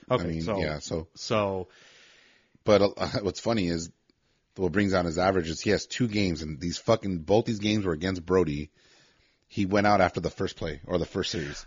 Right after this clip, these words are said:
Speaker 1: Okay, so I looked into that. He wasn't even supposed to be in on one of them. He had one play or something.
Speaker 2: Well,
Speaker 1: On one
Speaker 2: they,
Speaker 1: of them.
Speaker 2: he wasn't even on the fucking injury report. He goes in, he runs one play, and he's
Speaker 1: Yeah.
Speaker 2: out. So, and that, but that happened against both,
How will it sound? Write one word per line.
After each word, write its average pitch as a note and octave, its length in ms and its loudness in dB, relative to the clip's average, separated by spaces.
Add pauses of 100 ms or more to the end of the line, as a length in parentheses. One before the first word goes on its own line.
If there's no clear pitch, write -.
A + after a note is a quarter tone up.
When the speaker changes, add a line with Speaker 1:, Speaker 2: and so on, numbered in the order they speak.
(120)
Speaker 1:
Okay, D#3+ 220 0
so D#3+ 220 -6
I F3 100 2
looked G#3 280 0
into B2+ 180 2
that. D#2+ 260 -12 (560)
He - 160 -4
wasn't E3 280 2
even D#3 120 0
supposed C#3+ 240 -4
to - 40 -12
be A2 240 -6
in B2+ 200 0
on F#2+ 240 -2
one G#2 200 0
of E2 80 -8
them. E2+ 200 -10
He A2+ 200 -6
had G2+ 220 -6 (180)
one A#2+ 320 0
play D#2 320 -10
or D2+ 60 -20
something. D2+ 460 -18
Speaker 2:
Well, A#2 420 10 (140)
Speaker 1:
On A#2+ 220 -2
one A#2 140 2
Speaker 2:
they, A#2 80 6
Speaker 1:
of A2 60 2
them. G2+ 80 -4
Speaker 2:
he A2+ 40 2
wasn't C3+ 260 8
even C3+ 120 8
on B2+ 60 6
the A#2+ 80 4
fucking A#2+ 320 4
injury A#2+ 380 4
report. F2+ 540 2 (720)
He A2+ 140 -2
goes A#2+ 380 6
in, A2+ 460 4
he G#2+ 160 2
runs G#2+ 380 2
one A2 300 4
play, B2+ 280 6
and F#2 100 2
he's F2 120 0
Speaker 1:
Yeah. G#2 120 2
Speaker 2:
out. D#2 200 2 (460)
So, A2+ 400 6
and A#2 160 4
that, B2 200 2
but B2+ 120 6
that C#3+ 120 10
happened D3 200 6
against C3+ 220 2
both, A#2+ 320 8